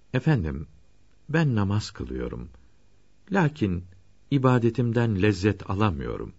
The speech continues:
Buyurdu ki, "Rabbini yalnız namazda değil, her zaman hatırla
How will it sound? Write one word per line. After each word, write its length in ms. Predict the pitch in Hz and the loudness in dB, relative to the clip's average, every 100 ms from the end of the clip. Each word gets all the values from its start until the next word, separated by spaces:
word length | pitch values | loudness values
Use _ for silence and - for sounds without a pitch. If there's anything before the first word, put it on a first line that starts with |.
| - - - - - - - - - - - - - - - - - - | -20 -20 -20 -20 -20 -20 -20 -20 -20 -20 -20 -20 -20 -20 -20 -20 -16 -2
Buyurdu 440 | 95 92 82 95 | 2 2 2 0
ki, 320 | - 85 71 - - - - - - - - - - - | -2 -4 -4 -10 -20 -20 -20 -20 -20 -20 -20 -20 -20 -12
"Rabbini 680 | 73 98 104 98 113 117 107 | -2 0 0 2 2 4 2
yalnız 520 | 92 107 104 95 82 | 0 0 0 0 0
namazda 520 | 87 82 85 76 85 | 0 0 0 -2 -2
değil, 440 | 85 104 78 - - - - - - - - - - - - | 0 0 0 -4 -12 -20 -20 -20 -20 -20 -20 -20 -20 -20 -4
her 260 | 131 151 | 4 6
zaman 460 | 123 95 85 85 80 | 6 2 0 0 -2
hatırla 800 | 65 82 - 87 85 92 104 | -4 -8 -4 -2 0 0 -2